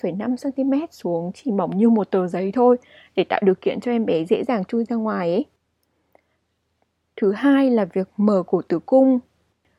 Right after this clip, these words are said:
Độ mở của cổ tử cung được đo bằng cm và sẽ mở từ không cho đến mười xăng ti mét là đủ để em bé chui ra ngoài.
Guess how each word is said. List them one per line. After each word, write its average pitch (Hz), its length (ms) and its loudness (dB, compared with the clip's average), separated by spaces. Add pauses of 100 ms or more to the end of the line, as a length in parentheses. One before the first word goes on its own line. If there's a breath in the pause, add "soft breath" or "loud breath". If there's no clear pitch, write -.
(160)
Độ 160 180 2
mở 214 360 2 (120)
của 180 100 2
cổ - 260 -2
tử 170 180 -2
cung 254 320 2
được 214 180 -2
đo 226 160 0
bằng 202 240 -4
cm 247 320 0 (460)
và 190 100 -4
sẽ - 140 -8
mở 233 340 2
từ 170 140 -4
không 247 400 0 (100)
cho - 140 -6
đến 202 260 -2
mười 220 220 2
xăng 226 160 -6
ti 220 140 -4
mét 254 360 -2
là 214 160 -6
đủ 196 280 0
để - 140 -4
em 220 160 -4
bé 185 160 -4
chui 233 160 -4
ra 233 100 -4
ngoài. 202 400 -2